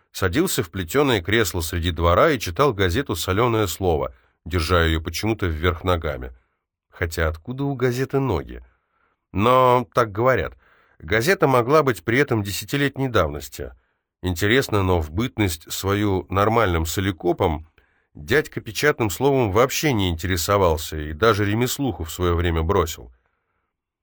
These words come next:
Когда мой старик изредка ходил в пивную "Солёная штучка", он всегда брал старшего брата с собой.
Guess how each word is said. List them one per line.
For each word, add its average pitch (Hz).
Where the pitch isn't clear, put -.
Когда 120
мой 139
старик 143
изредка 117
ходил 117
в -
пивную 113
"Солёная 104
штучка", -
он 90
всегда 104
брал 113
старшего 120
брата 98
с -
собой. 69